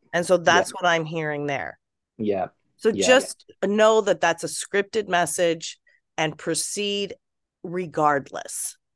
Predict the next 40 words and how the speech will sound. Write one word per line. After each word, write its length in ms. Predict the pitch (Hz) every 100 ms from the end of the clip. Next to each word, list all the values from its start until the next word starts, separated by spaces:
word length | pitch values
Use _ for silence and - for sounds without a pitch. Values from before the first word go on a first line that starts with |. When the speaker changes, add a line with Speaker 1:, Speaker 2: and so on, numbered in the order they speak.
| -
Speaker 1:
You 80 | 175
know 60 | 196
what 140 | 202
I'm 60 | -
Speaker 2:
Okay. 160 | 220
Speaker 1:
saying? 220 | 220 220 -
It's 160 | 254 330
not 140 | 349
like 180 | 294 285
we 80 | 233
Speaker 2:
Okay. 80 |
Speaker 1:
get 160 | 226 233
to 80 | 247
a 60 | 190
place 260 | 214 202
where 120 | 180
we 80 | 170
don't 200 | 170 175
have 160 | 160 156
fear 280 | - 175 151
or 40 |
insecurities. 720 | 147 151 - 196 180 139 143 _ - -
It's 120 | 202
just 180 | 214 -
that 140 | 202
we're 120 | 190 196
like, 220 | 196 196
Oh, 280 | 320 302 - _ -
"Okay, 180 | 214 196
that's 280 | 190 196 208
irrational. 580 | 170 156 139 - 135 - -
<laughs> 140 | -
I'm 160 | 175 196
just 220 | 156 -
gonna 180 | 196 170
ask 260 | 139 127 -
her 140 | 160
out." 220 | 202 165 - _ _ -
Speaker 2:
Yeah, 400 | 110 98 90 92 - _ -
yeah. 340 | 104 92 92